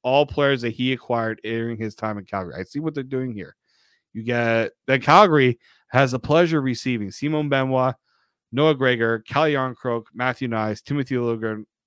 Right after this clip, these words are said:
Nick Robertson. Yeah, we already know that trade is never happening.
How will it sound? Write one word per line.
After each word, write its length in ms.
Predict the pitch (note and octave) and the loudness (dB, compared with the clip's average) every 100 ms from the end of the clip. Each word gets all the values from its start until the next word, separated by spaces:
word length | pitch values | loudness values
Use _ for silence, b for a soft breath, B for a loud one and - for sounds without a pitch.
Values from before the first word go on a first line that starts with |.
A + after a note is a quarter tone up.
| _ | _
Nick 340 | G2+ F#2+ G2+ F2+ - _ | -16 -10 -10 -10 -20 _
Robertson. 500 | - F2+ D2+ - - - _ _ _ _ _ _ _ _ _ _ _ _ _ - | -10 -8 -8 -16 -20 -20 _ _ _ _ _ _ _ _ _ _ _ _ _ -10
Yeah, 1000 | B2 B2 A#2+ A#2 A2+ G#2+ G2+ G#2 E2+ - _ _ _ _ | -4 -2 0 0 -2 -2 -4 -4 -6 -10 _ _ _ _
we 240 | B2+ D3+ | 4 4
already 320 | D#3+ D3 C#3 B2+ | 6 4 2 0
know 160 | A#2 | 0
that 200 | A2+ A2 | -2 -4
trade 480 | - A2+ G#2 G#2 G2+ | -4 -2 -2 -4 -6
is 180 | G#2 F#2+ | -10 -12
never 320 | F#2 A#2 D#3+ | -6 0 4
happening. 600 | C#3 A#2+ A2+ - A2 G#2+ | 6 4 4 -2 -6 -6